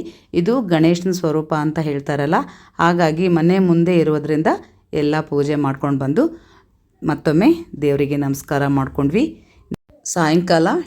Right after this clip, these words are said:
ಶಕ್ತಿ ದೇವಿ ಗುಡಿ ಇದೆ, ಅಲ್ಲಿಗೆ ಹೋಗೋಣ. ದೇವಿ ಅಲಂಕಾರ ಒಂಬತ್ತು ದಿನನೂ ಒಂಬತ್ತು ರೀತಿಯ ಅಲಂಕಾರ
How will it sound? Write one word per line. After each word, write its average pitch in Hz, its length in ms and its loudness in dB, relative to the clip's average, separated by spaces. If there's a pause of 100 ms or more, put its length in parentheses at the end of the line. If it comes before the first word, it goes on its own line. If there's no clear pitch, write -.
ಶಕ್ತಿ - 260 -4 (120)
ದೇವಿ 160 240 2 (100)
ಗುಡಿ 147 260 0
ಇದೆ, 190 160 2 (500)
ಅಲ್ಲಿಗೆ 170 420 2
ಹೋಗೋಣ. 156 340 0 (220)
ದೇವಿ 147 320 0
ಅಲಂಕಾರ 147 380 0 (200)
ಒಂಬತ್ತು 175 400 0
ದಿನನೂ 180 300 2 (120)
ಒಂಬತ್ತು 175 420 0
ರೀತಿಯ 160 380 2
ಅಲಂಕಾರ 151 420 0